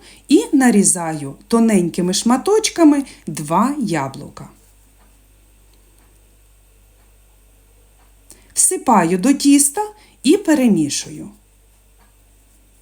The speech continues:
Пательню з олією розігріваю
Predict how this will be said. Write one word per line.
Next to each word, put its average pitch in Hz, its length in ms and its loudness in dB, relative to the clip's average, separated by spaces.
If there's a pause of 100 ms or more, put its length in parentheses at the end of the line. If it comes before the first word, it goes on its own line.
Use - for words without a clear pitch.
(1700)
Пательню 370 540 4
з - 160 -2
олією 160 680 0
розігріваю 240 1080 0